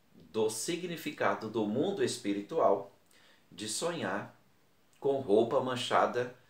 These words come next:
de sangue. Se, repito, se no seu sonho você viu sua roupa manchada de sangue, se você estiver triste ou, ah, é, angustiada,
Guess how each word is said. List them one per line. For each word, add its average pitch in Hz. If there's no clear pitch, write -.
de 117
sangue. 71
Se, 85
repito, -
se -
no 98
seu 131
sonho 80
você 90
viu 98
sua 101
roupa 98
manchada 92
de 113
sangue, 73
se -
você 117
estiver 107
triste 80
ou, 113
ah, -
é, 78
angustiada, 92